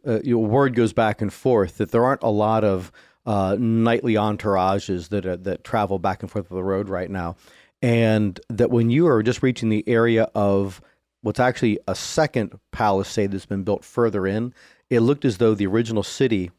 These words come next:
the, the, the original expanded city, was having a palisade built around it, and the work on that seems to have stopped, and now they're building this one further out.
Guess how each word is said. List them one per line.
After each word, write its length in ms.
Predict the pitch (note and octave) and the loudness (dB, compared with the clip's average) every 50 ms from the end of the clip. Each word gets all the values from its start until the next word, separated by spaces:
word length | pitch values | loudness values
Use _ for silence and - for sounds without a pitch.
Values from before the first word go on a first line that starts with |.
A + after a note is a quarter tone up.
| _ _ _ _ | _ _ _ _
the, 140 | F2 G2 F2 | -14 -12 -12
the, 300 | - G2+ F#2 G#2+ G2 - | -10 -8 -6 -6 -4 -4
the 80 | G#2 A2+ | -2 -2
original 480 | G#2+ B2+ C3+ A#2+ A#2 A2+ G#2 G2+ F#2 _ _ _ _ _ _ _ _ - | 0 0 0 0 0 0 0 0 -2 _ _ _ _ _ _ _ _ -8
expanded 760 | G2+ F2+ - - - - - C#3 C3 B2+ C3 B2+ A2+ G#2 F#2+ | -6 -6 -6 -10 -12 -6 -2 0 2 2 2 2 0 0 -2
city, 420 | - - - G#2 F2 F2 E2 E2 _ _ _ _ _ _ - | -2 -2 -2 -2 -2 -2 -6 -8 _ _ _ _ _ _ -6
was 160 | A#2+ A2 - | -6 -4 -2
having 260 | A#2 A2+ G2 G#2 G2 | -2 -2 -2 -2 -6
a 40 | F#2 | -8
palisade 640 | - - A2+ G#2+ G2+ G#2 G2 - - G#2 F#2+ G2 F2+ | -6 -2 0 0 0 0 0 0 -2 -2 -2 -2 0
built 240 | A2+ A2+ G2+ - | 0 0 0 0
around 460 | - F#2+ F#2+ G2+ G#2 A2+ B2 B2+ B2 G#2+ | 0 0 0 0 0 2 0 0 0 -2
it, 200 | F#2+ E2+ - _ _ _ _ _ _ _ _ - | -2 -4 -6 _ _ _ _ _ _ _ _ -6
and 600 | A2+ A2 G#2+ G#2 G#2 G#2 G2+ G2 F#2+ F2+ G2 - - _ _ - | -2 0 0 0 0 0 0 -2 -2 -4 -6 -10 -12 _ _ -20
the 200 | A2+ F#2+ F#2+ G#2 | -10 -6 -4 -2
work 300 | G2 G#2+ A#2+ C3 C3 - | 0 2 2 2 2 0
on 120 | A#2 A2 | 0 0
that 180 | A2 A2+ G#2+ - | 0 0 -2 -2
seems 240 | - - A#2 A2 - | -2 -2 -2 -2 -2
to 80 | G2 | -6
have 80 | E2 - | -8 -8
stopped, 420 | - - - C#3+ B2 A2 G2+ - - | -6 -4 -2 0 0 0 -2 -4 -6
and 140 | G2+ F#2+ G2 | -6 -6 -4
now 180 | G2+ G2+ G#2+ | -2 -2 -2
they're 120 | G#2+ A2 G#2 | -2 -2 -2
building 260 | F2+ G2+ G2+ G2 F#2+ | -2 -2 -2 -2 -4
this 140 | F#2 - - | -8 -8 -8
one 160 | G2+ F#2 F2+ | -8 -8 -8
further 560 | - - - - - G#2 F#2+ F2+ F#2 E2+ F2 | -10 -14 -10 -4 -2 0 0 0 0 -2 -2
out. 260 | E2 D2 - - - | -4 -6 -8 -14 -16